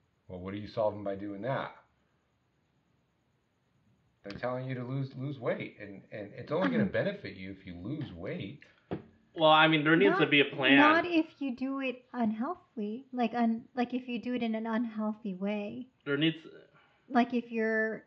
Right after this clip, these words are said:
Speaker 2: doing these, um, you know, like, if
Speaker 1: Like a
Speaker 2: you're
Speaker 1: cleanse
Speaker 2: Yeah,
Speaker 1: or
Speaker 2: like a
Speaker 1: a
Speaker 2: cleanse, or you develop an eating disorder because they're not telling you what to do. It could be sometimes more detrimental to your health,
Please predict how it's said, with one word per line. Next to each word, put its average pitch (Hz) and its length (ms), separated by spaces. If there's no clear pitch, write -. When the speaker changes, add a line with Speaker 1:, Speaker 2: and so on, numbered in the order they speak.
Speaker 2:
doing 226 440
these, 208 360
um, 196 680
you 208 180
know, 180 360
like, 226 300
if 214 320
Speaker 1:
Like 208 140
a 202 60
Speaker 2:
you're 202 120
Speaker 1:
cleanse 196 600
Speaker 2:
Yeah, 254 240
Speaker 1:
or - 20
Speaker 2:
like 233 180
a 226 80
Speaker 1:
a - 0
Speaker 2:
cleanse, 262 600
or 247 60
you 214 240
develop 208 460
an 202 120
eating 240 320
disorder 233 600
because 214 520
they're 220 160
not 208 300
telling 214 420
you 202 260
what 226 320
to 208 120
do. 233 220
It 202 100
could 220 140
be 220 360
sometimes 240 460
more 208 220
detrimental 202 880
to 202 80
your 185 180
health, 196 340